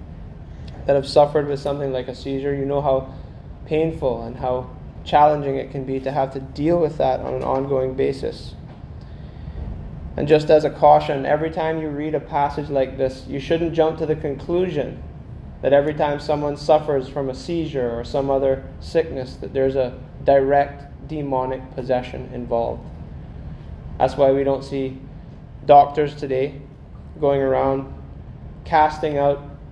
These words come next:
the demon of seizures, but they still are able to help with them. But we're told here that this was a direct influence of a demon, a personal being,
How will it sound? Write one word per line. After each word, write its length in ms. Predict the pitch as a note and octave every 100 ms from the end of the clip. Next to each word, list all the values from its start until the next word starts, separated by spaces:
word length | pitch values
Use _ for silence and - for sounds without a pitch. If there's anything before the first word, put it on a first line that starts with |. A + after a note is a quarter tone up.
| - - -
the 80 | C#3+
demon 380 | C#3 D3+ D3+ D3
of 120 | C3
seizures, 800 | C3 D3+ D3 C#3+ A#2 A#2+ - - - - - -
but 120 | C3+
they 100 | C3+
still 240 | C3 C#3+ C3+
are 80 |
able 260 | B2 C3 C3
to 100 | B2+
help 280 | B2+ B2+ B2
with 200 | B2+ -
them. 220 | - F#2+ - - - - - - - - - - - -
But 80 | D3
we're 140 | D3+
told 340 | D3+ F3+ F#3+
here 180 | F#3+ F3
that 160 | E3 D#3
this 180 | E3+ F3+
was 180 | F3
a 80 | E3
direct 580 | D3+ C#3+ D3 D3+ - -
influence 600 | D#3 E3+ E3+ D#3+ C3+ C3+
of 180 | - C#3
a 60 | C3
demon, 640 | B2+ D3 D#3 D3 A#2 - - - - - - - - - -
a 80 | D3+
personal 920 | - - F3+ F3 - E3 D#3+ D#3+ E3 - - - - - C3
being, 580 | D3+ D3+ A#2+ A2 -